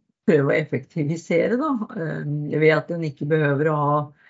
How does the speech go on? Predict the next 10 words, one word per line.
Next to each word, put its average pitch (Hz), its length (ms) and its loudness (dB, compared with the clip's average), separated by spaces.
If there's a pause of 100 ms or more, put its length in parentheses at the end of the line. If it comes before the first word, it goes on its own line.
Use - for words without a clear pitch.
(200)
bruke 170 320 0
steder 139 400 2
som 151 180 -4
du 156 100 0
må 160 180 0
ha 151 340 2
ekstra - 460 -2
mange 151 240 0
nattevakter, 139 760 -2
for 156 100 0